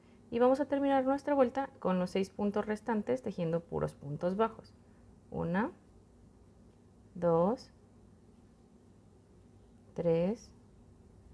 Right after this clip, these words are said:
cuatro, cinco y seis puntos bajos. De esta manera, nuestra vuelta número seis nos estaría quedando de dieciocho puntos bajos.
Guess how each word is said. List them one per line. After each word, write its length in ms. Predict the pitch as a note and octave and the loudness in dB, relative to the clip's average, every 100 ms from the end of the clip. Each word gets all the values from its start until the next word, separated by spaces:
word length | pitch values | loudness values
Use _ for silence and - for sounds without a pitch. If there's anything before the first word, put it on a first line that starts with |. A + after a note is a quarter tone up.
| - - - - - - - - | -20 -20 -20 -20 -20 -20 -20 -4
cuatro, 540 | F#3 F#3 - G#3+ B3+ - - - - - - - - - - - - - - - | -2 0 -2 -4 -4 -8 -20 -20 -20 -20 -20 -20 -20 -20 -20 -20 -20 -20 -20 -4
cinco 460 | A3+ A#3+ A#3+ C4 - | 0 0 0 -4 -2
y 300 | G#3+ A3+ A#3+ | 0 0 -2
seis 340 | - G3 F3+ | -2 -2 -2
puntos 440 | - F3+ E3+ E3 E3 | -2 -4 -2 -2 -4
bajos. 380 | D#3+ - - - | -6 -10 -20 -16
De 220 | F3+ G3 | -4 0
esta 180 | G3+ G3+ | 0 0
manera, 460 | C#4+ C#4 A#3 A3 E4+ - - - - | 0 4 4 2 -2 -10 -20 -20 -6
nuestra 360 | G3 G3+ G3+ F3 | -2 0 2 6
vuelta 300 | F3 F3+ F#3+ | 6 4 0
número 300 | F#3 F3+ - | 2 2 -2
seis 400 | - G#3 D4+ - | -2 0 0 -2
nos 100 | G3+ | -6
estaría 300 | - F3 E3+ | -4 -2 0
quedando 340 | F#3+ F3+ G3 F3+ | 0 0 0 0
de 200 | G#3+ C4+ | 0 0
dieciocho 540 | F#3 F3 F3 E3 E3 | -4 -2 -4 -6 -6
puntos 420 | E3+ E3 D#3 D#3 - | -4 -6 -4 -8 -8
bajos. 240 | - | -12